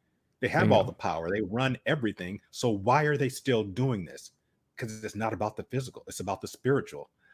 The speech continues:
Speaker 1: And so the more you get into it, the more you realize that the spiritual world is what's really behind it. I mean, 'cause one thing that Bill Cooper would say when he would talk about,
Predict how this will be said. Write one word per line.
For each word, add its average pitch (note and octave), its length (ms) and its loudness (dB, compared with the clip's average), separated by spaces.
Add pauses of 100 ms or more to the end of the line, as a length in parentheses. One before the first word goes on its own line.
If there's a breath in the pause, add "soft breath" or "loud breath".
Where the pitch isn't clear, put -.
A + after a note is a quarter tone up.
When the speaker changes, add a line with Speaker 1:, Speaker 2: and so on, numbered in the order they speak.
(400 soft breath)
Speaker 1:
And G#2+ 100 -6
so G#2+ 200 2
the G2+ 120 0
more B2+ 400 0
you A2 160 -4
get G2+ 220 0
into B2+ 280 0
it, F2+ 40 -4
the G2+ 60 -4
more G#2+ 140 -2
you F#2+ 120 -2
realize F2 320 -2
that F2 160 -8 (140)
the F#2+ 100 -14
spiritual B2 720 2
world F2 380 -6 (540 soft breath)
is G2 260 2
what's G2+ 200 -6
really G#2+ 180 0
behind A2 360 -4
it. - 100 -16 (180)
I A2+ 40 -6
mean, G#2 120 -6
'cause G#2 120 -2
one B2+ 180 0
thing A2+ 160 -2
that F2+ 220 -10
Bill G#2+ 160 -4
Cooper - 340 -6
would F#2 160 -6
say F2+ 240 -4
when F2+ 120 -10
he C3+ 160 -2
would A2+ 140 -6
talk - 260 -2
about, E2+ 380 -8